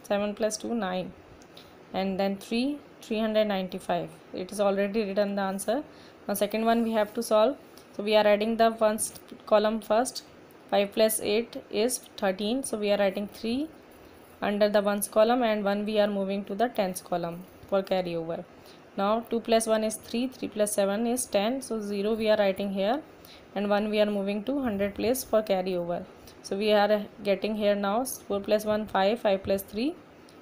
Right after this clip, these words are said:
eight. So the, our answer will be eight hundred three. In third one, again ones column we will add first. Four plus nine is thirteen, so three we are writing at the down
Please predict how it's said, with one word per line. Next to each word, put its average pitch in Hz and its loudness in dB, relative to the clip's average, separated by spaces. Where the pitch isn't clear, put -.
eight. 190 -2
So 202 -4
the, 214 2
our 190 4
answer 196 0
will 208 -2
be 233 -2
eight 208 -2
hundred 202 -4
three. 180 -8
In 196 -4
third 208 2
one, 269 2
again 214 0
ones 214 2
column 220 2
we 226 0
will 220 -2
add 208 2
first. 240 0
Four 214 -2
plus 214 0
nine 208 -2
is 214 -4
thirteen, 208 -2
so 214 -4
three 220 -4
we 220 -2
are 208 4
writing 202 -2
at 202 2
the 202 4
down 202 0